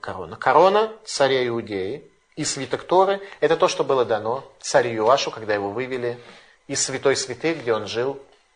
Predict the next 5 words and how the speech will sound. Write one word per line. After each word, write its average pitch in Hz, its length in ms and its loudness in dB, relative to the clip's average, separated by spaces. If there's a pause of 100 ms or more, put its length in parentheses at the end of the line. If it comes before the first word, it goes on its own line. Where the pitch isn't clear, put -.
(200)
первые 127 380 2
семь 107 280 -8
лет 98 200 -4 (240)
своей 98 500 -6 (280)
жизни. 87 320 -14